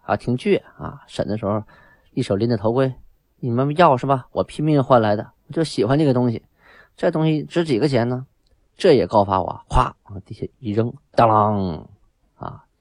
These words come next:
就是不服啊，啊，你说你好好的把头盔双手捧，捧上去啊，承认一下错误，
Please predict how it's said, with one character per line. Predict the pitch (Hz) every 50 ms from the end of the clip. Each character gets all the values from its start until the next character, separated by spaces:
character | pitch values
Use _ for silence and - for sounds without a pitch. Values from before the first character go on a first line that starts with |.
| _ _ _ _ _ _ _
就 | - 143
是 | - -
不 | - 240
服 | 170 - - 147 196
啊， | 254 - - - - _ _ _ _ _ _ _ _ _ _
啊， | - - - - - -
你 | - 98
说 | 98 - 135
你 | 131
好 | 120 - 107 113
好 | - - 104
的 | 117
把 | - 87 85 92 - _ _ - - - -
头 | - - 117
盔 | 110 120 120 117
双 | - - 120 123
手 | 120 113 113
捧， | - - - - - _ -
捧 | - - - 87
上 | 90 90
去 | 101 - 87 - - _
啊， | - 101 101 107 107 - - - - - -
承 | - - 110 98
认 | 110 117
一 |
下 | 120 113 113
错 | - - - 123 95
误， | - -